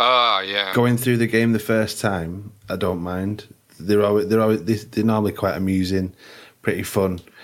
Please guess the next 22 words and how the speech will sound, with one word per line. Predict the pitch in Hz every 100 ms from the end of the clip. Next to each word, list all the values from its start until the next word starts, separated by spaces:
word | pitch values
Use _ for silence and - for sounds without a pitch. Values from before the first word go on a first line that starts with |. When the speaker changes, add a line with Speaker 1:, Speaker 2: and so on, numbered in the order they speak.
| - -
Speaker 2:
But | 90
then | 107 101
having | 110 110 - 107
to | 110
replay | 104 107 104 107 101 85
every | - 95 92 95
level | 95 87 82 78 - _ _ _ _ - - _ _ -
to | -
get | 190 160
the | -
collectibles | - 101 - - 92 87 85 -
is | - 87 -
just | 95 90 - -
a | 90
nightmare | 92 92 90 87 87
for | -
me. | 85 85
It, | 85 80 82
I | -
hate | - - 87 73
it. | 76 -
<laughs> | _ _ - - -